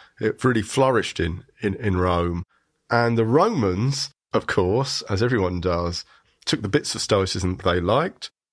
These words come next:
and they particularly focused on the ethical part of it. So for the Roman Stoics,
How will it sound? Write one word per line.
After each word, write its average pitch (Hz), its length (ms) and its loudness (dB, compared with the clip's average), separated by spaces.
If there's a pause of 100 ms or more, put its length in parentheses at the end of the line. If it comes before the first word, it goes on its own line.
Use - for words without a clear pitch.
and 104 460 -2 (140)
they 104 360 0 (120)
particularly 113 460 -4
focused - 400 -2
on 98 100 0
the 92 140 -2 (100)
ethical 139 440 0
part - 320 -4
of 90 100 -2
it. 170 200 0 (520)
So 92 320 0 (160)
for 107 80 0
the 95 100 2
Roman 104 460 0
Stoics, - 640 -4